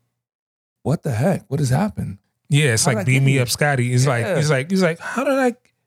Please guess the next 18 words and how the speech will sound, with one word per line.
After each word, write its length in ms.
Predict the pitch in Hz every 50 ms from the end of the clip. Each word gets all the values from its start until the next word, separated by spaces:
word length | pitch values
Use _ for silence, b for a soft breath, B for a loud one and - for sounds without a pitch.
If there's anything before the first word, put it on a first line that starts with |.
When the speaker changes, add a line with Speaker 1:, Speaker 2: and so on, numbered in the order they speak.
| _ _ _ _ _ _ _
Speaker 2:
how 180 | _ - 226 247
did 80 | 269
I, 140 | 269 254 247 247 - _ _ _ _ _
how 200 | - - 240 262
did 100 | 302 294
I 80 | 262
get 200 | 226 233 240 220
here?" 400 | 214 226 311 370 359 254 147 - _ _
Speaker 1:
Yep. 240 | 131 143 175 - _ _ _ _ _ _ _ _ _ _ -
Yeah. 200 | 190 277 269 190 - _ _ _ _
Speaker 2:
And 160 | - 147 151
you're 140 | 175 170 170
like, 400 | 160 147 135 131 120 - - - _ _ _
Speaker 1:
Yeah. 220 | - 156 202 220 170 - _ _ _ _ _ _ _ _ _ _ _ _ _ _ _ _ _ _ _ _ _ _ _ _ _ _ _ _ _ _ _ _
Speaker 2:
you 140 | _ 165 165
know, 180 | 156 151 147 147
it's 220 | - 165 156 -
like, 280 | 190 165 151 139 -